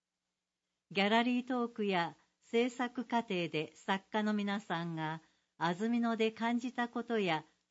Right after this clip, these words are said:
作品への思いを聞くと新鮮な気持ちに。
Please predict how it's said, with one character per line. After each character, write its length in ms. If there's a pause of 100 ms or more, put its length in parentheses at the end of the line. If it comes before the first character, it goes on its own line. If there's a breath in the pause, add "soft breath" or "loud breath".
作 280
品 260
へ 140
の 200
思 300
い 140
を 80
聞 180
く 140
と 300 (340 soft breath)
新 260
鮮 340
な 140
気 200
持 160
ち 220
に。 240